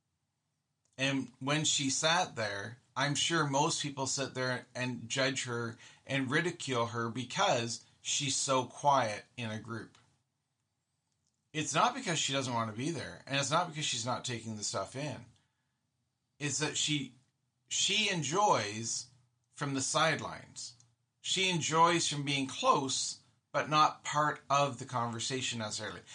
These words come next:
She will jump in the conversation when she wants to, but it's exhausting for her to always be on, to always be in conversation, because she's an introvert.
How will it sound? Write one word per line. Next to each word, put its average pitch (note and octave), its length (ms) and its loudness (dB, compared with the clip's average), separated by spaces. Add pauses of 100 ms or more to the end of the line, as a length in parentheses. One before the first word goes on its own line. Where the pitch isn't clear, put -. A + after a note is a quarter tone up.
(120)
She - 240 0
will A#3+ 300 2
jump F3 280 2
in F3 140 -2
the D#3 80 -4
conversation C#3+ 560 -2
when C3 80 -4
she B2 140 -2
wants G3+ 300 0
to, - 60 -10 (2250)
but E3 260 6 (480)
it's D#3+ 200 -2
exhausting E3+ 580 2
for A#2 160 -8
her G#2 400 -6 (800)
to - 120 -8
always D3 400 2
be B2 580 -2 (220)
on, A#2 360 4
to - 100 -6
always C3+ 380 2
be A#2 460 -2 (280)
in A2 160 -4
conversation, A2 680 -4 (840)
because F#2+ 320 -8 (300)
she's G2 260 -10
an A#2+ 60 -4
introvert. A#2 460 -8